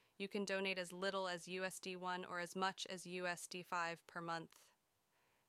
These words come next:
Every dollar counts. Your donation can make a big difference in helping us improve our podcast and reach more listeners. And please subscribe to our podcast, YouTube, and the incoming newsletter. Leave us a review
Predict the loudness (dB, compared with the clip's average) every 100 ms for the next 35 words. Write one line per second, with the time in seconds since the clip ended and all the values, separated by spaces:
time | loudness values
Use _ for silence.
0 | 4 6 6 4 6 6 4 0 -4 -4
1 | -6 -8 -8 _ _ -2 2 4 4 4
2 | 2 0 -2 -2 -2 -2 0 0 0 0
3 | -2 -2 -4 -4 -4 2 2 2 0 0
4 | 0 -4 -2 0 2 0 2 2 2 -2
5 | -2 -2 -8 -12 _ -2 0 0 0 -2
6 | -2 0 0 0 -4 -6 -8 -10 -12 _
7 | _ _ 0 0 0 -2 0 0 -2 -2
8 | 4 4 4 0 -4 -2 0 0 0 -4
9 | -2 -4 -12 -6 -6 -4 -6 -6 -12 -12
10 | -4 -2 0 0 -2 -2 -4 -2 0 0
11 | 0 -2 -2 -4 -8 -20 _ -4 0 2
12 | 0 -2 -2 -2 0 -2 -2